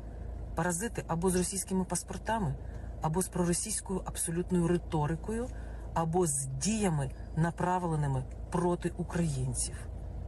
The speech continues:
Чому ви відкриваєте кримінальні справи проти, проти патріотів? Проти людей, які не здали Україну з самого початку? Чому вони зараз за ґратами,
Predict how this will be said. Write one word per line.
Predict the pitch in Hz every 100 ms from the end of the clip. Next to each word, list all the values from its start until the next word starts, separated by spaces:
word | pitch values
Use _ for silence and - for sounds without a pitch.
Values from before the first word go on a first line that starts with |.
| - - - - -
Чому | - 240 247
ви | 180
відкриваєте | 160 - 190 185 165
кримінальні | 160 175 170 175 165 160
справи | 156 - 208 180
проти, | 170 175 - -
проти | 175 175 170 - - -
патріотів? | - 170 190 143 127 - - - - - - - -
Проти | - 180 196
людей, | 190 247
які | 202 - 165
не | 180
здали | 165 170 185 226
Україну | 208 185 185 165 185
з | 190
самого | - 185 180
початку? | - 175 180 175 185
Чому | - 240
вони | 196 170
зараз | 165 160
за | 143
ґратами, | 156 170 202 180 170